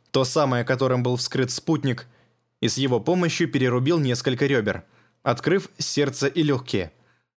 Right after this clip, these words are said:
Опять-таки, никаких признаков кровотечения. Бертон глубоко вздохнул и вскрыл левый желудочек. Сердце внутри было наполнено красной губчатой массой.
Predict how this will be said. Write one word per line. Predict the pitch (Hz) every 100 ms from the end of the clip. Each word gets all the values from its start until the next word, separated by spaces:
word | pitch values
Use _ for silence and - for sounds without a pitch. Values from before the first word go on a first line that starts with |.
| _ _ _ _ -
Опять-таки, | 120 180 196 135 98 101 90 -
никаких | 120 147 143 127 117
признаков | - 165 151 147 151 -
кровотечения. | 147 139 151 131 127 98 80 - _ _ _ _ _ _ _ _ _ -
Бертон | 107 147 185 180 151
глубоко | 151 147 131
вздохнул | 110 107 113 143 175 165 - _ -
и | 107
вскрыл | - 156 185 160
левый | 117 107 110
желудочек. | 120 131 110 - 98 - _ _ _ _ -
Сердце | - 139 117 - 117
внутри | 120 120 147 170 - - -
было | 110 139 123
наполнено | 117 117 175 170 156 143 - -
красной | - 143 165 170 139
губчатой | 127 123 135 131
массой. | 127 113 - 98 80